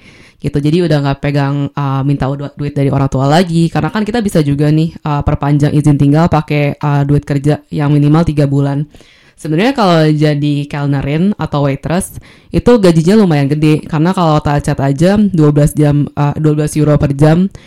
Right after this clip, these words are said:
dikali dua puluh jam, ditambah, em, Tringgeld. Di sini tips, tips namanya Tringgeld. Itu udah bisa sekitar sembilan ratus sampai seribu euro per bulan. Tapi ya, eh, minusnya kerjanya lumayan capek sih, gitu.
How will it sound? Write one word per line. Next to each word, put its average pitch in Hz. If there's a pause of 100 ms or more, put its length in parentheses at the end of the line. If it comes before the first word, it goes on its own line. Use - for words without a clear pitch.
(160)
dikali 151
dua 151
puluh 151
jam, 156
ditambah, 147
em, 147
Tringgeld. 151
Di 160
sini 160
tips, -
tips -
namanya 151
Tringgeld. 147 (400)
Itu 226
udah 165
bisa 147
sekitar -
sembilan 147
ratus 151
sampai 147
seribu 147
euro 156
per 147
bulan. 147 (480)
Tapi 208
ya, 147
eh, 147
minusnya 170 (240)
kerjanya 160
lumayan 139
capek 160
sih, 131
gitu. -